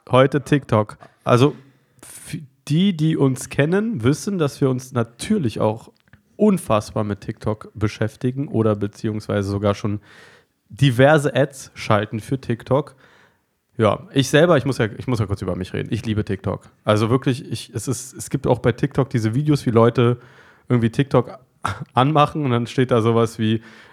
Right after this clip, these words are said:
"Ich will nur kurz fünf Minuten durch TikTok browsen", dann fünf Stunden später <laughs> hört man dann auf. Also die Plattform ist leider, leider geil. Und da gibt's organisch ein paar Sachen, die man beachten muss. Also wirklich so Sachen, wo ich sag so, "Ey,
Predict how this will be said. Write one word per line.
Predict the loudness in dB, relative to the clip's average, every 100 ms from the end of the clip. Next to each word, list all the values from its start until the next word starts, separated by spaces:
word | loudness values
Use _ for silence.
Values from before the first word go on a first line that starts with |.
| -8
"Ich | -2 0
will | 2
nur | 2
kurz | 0 0
fünf | -4 -2
Minuten | -2 0 -2
durch | -2
TikTok | -4 -2 -2 4
browsen", | 4 4 2
dann | 0 0
fünf | -2 -2
Stunden | -2 -2 -2
später | -2 0 2 2 0 -6 _ _ _
<laughs> | -20 -16 -10 0
hört | 2 4
man | 2
dann | 2
auf. | 2 0 0
Also | 0 2 0 0 _ _ _ _ -10
die |
Plattform | -2 0 0 0 -2 0
ist | -2 0
leider, | 2 4 2 0 -2
leider | -4 -2 -4
geil. | -6 -4 -2
Und | 0
da | 2
gibt's | 2 -2 -12 -20 _ _ 0
organisch | 2 4 4 2 -2
ein | -2
paar | 0 2
Sachen, | 0 -2
die | -2
man | -2 0
beachten | -2 -2 -4
muss. | -6 -4 -4
Also | -2 0
wirklich | -2 -2 -2
so | 0
Sachen, | 0 0 -2
wo |
ich | -2
sag | -2 -4
so, | -2
"Ey, | 0 0